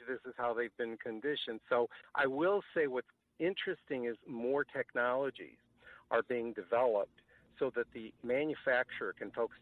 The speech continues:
on the work and not on all the applause for their employees. So whether that's, you know, automating, uh, messaging to their, their phones, whether that's, uh, visual whiteboards that the employees can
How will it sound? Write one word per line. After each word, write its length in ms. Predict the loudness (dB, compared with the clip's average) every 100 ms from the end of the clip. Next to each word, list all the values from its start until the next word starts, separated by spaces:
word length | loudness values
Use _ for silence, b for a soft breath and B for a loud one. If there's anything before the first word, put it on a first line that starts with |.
| -4
on 160 | -4
the 60 | -4
work 460 | -2 0 -2 -6 -20 b b
and 140 | -4 0
not 280 | 2 2 2
on 200 | 2 2
all 200 | 2 4
the 160 | 0 -2
applause 560 | -4 2 4 2 0 -10 _ _
for 100 | -4
their 180 | -2 -4
employees. 540 | -4 -6 -4 -4 -10 -18 -20 -20 B B 0
So 80 |
whether 400 | 0 2 2 0 0
that's, 240 | 0 0 -6 -6
you 80 |
know, 220 | -2 0 0 0
automating, 760 | 0 0 -4 -4 -4 -8 -8 -14 B B -4
uh, 500 | -2 0 0 0 -4 -2
messaging 920 | -2 -2 -6 -6 -4 -4 -4 -8 -10 -12
to 300 | -10 -10 -8
their, 220 | -4 -4 -4 -2
their 160 | 0 0 0
phones, 540 | 2 2 2 0 -4 0
whether 360 | 0 2 0 -2
that's, 240 | -2 -4 -4 -10 B B B
uh, 300 | 4 6 4 2 -4 -8 -8 -10 -14 -12 -12 0
visual 480 | 2 2 2 2 2
whiteboards 800 | 2 0 -4 -6 0 2 0 -2 -2
that 140 | -2 -2
the 60 | -6
employees 640 | -6 -6 -2 -2 -4 -12 -10
can 160 | -12